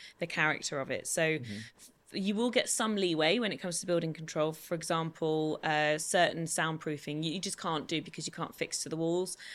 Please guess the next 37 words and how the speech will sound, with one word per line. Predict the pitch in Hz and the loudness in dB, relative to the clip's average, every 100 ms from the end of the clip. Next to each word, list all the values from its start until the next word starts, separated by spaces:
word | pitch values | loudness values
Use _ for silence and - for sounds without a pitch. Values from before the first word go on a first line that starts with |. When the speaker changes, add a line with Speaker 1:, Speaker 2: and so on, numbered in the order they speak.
| - | -4
Speaker 1:
We've | 180 175 | 0 2
got | 151 | 4
lath | 170 170 | 4 4
and | 160 | 2
plaster | 175 160 156 151 | 0 0 0 -2
ceilings | - 156 151 151 | 0 0 0 -2
and, | 151 151 - | -2 -4 -4
um, | 151 151 147 151 143 - - - - _ | -2 0 0 -4 -8 -10 -10 -10 -20 _
in, | 160 160 | -2 0
in | - 160 | 0 0
the | 156 151 - | 2 0 2
building, | 151 147 151 | 2 2 0
so | - | 0
we | 165 180 | 0 0
cannot | 165 - 170 160 143 - | -2 -4 0 0 -2 -8
fix | - - - - | -2 0 0 0
anything | 156 151 151 143 | -2 -2 -4 -4
to | 139 | -4
those | - 139 | -4 -2
ceilings. | - 170 151 139 | 0 2 0 -2
So | - | -2
all | 185 196 185 | 0 2 2
the | |
soundproofing | 170 185 170 165 165 156 | 0 0 0 0 -4 -4
and | 151 | -6
fireproofing, | - 165 156 - 143 143 147 143 143 - - - - - _ | -2 0 0 -2 -6 -2 0 0 -2 -8 -20 -20 -20 -20 _
well, | 170 160 | 2 2
we | |
had | 160 165 | 0 -4
to | - | -2
go | 139 | -2
with | 135 | -2
a | 139 | -2
mist | 156 - - | -4 -6 -4
system, | - - - - | -4 -4 -6 -6
basically, | 147 147 - - 147 | -8 -6 -6 -6 -8
uh, | 131 | -6